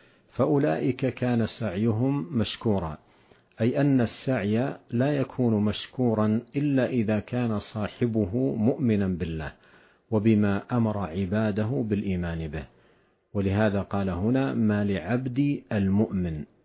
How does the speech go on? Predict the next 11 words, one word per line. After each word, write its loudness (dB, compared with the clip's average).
عندي 0
جزاء 0
إذا -2
قبضت -4
صفيه -10
إلا 4
الجنة". -6
وصفيه 0
أي 2
الحبيب 2
المصافي، -2